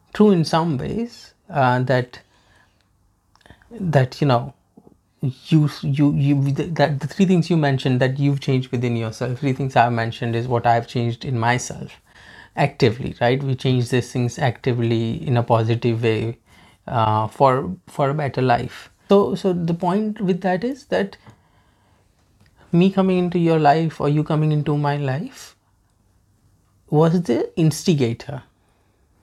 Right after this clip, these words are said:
was the thing that ignited it, right? Uh, the, the doing part, the putting into practice part will always be the individual.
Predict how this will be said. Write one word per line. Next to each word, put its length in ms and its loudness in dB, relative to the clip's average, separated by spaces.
was 260 2
the 80 2
thing 280 0
that 160 2
ignited 640 0
it, 220 -12
right? 440 -2
Uh, 580 2
the, 240 2
the 240 2
doing 500 2
part, 360 -8
the 260 0
putting 360 0
into 200 2
practice 460 -2
part 320 -2
will 200 0
always 320 2
be 120 2
the 160 0
individual. 640 -2